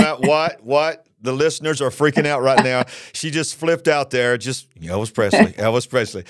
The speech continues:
Speaker 1: All right, we want, we want you to continue, but that's where, where I was going, because our listeners are gonna wanna know, you know, your lineage of music,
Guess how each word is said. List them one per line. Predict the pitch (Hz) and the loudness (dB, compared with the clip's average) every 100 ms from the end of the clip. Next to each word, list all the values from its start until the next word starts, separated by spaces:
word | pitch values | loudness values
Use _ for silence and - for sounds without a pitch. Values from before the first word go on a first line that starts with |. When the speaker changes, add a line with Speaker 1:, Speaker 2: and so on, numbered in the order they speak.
| - - | -18 -6
Speaker 1:
All | - | 2
right, | 120 127 107 | 4 4 2
we | 139 | 2
want, | 147 147 | 4 2
we | 139 | 2
want | 156 165 | 2 0
you | 165 | -4
to | 165 | -2
continue, | 170 147 180 202 151 127 110 - - - | -4 -2 -4 -2 -2 -2 -4 -12 -16 -4
but | 113 | 0
that's | 127 135 156 | 2 0 0
where, | 160 | 2
where | 170 | 4
I | 180 | 4
was | 190 170 | 2 0
going, | 202 214 180 131 | 2 2 0 -2
because | 123 127 | 0 2
our | 131 127 | 2 2
listeners | 139 160 - 127 120 107 - | 0 -2 -4 -4 -4 -4 -6
are | 107 | -6
gonna | 95 123 127 | -2 -2 -2
wanna | 123 123 113 | -2 -2 -2
know, | 113 120 117 104 95 _ _ _ _ - | -2 0 2 0 -4 _ _ _ _ -6
you | 120 | -2
know, | 110 104 _ _ - | 0 -2 _ _ -10
your | 101 156 214 | 0 2 2
lineage | 156 190 220 110 90 - - - | 0 0 -2 -4 -6 -12 -8 -2
of | 110 | -2
music, | 110 151 208 131 107 | 0 0 -2 -4 -12